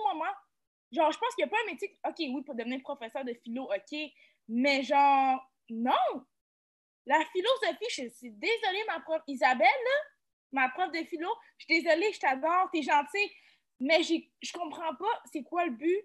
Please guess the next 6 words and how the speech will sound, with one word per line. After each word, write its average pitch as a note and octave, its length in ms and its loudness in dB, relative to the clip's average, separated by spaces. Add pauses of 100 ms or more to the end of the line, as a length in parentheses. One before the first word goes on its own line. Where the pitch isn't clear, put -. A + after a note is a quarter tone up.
(140)
d'apprendre D4 440 2
la D4+ 120 2
philosophie E4 680 -4
aux D4 240 -2
jeunes. D#4+ 420 -4 (760)
Genre, C#4 300 4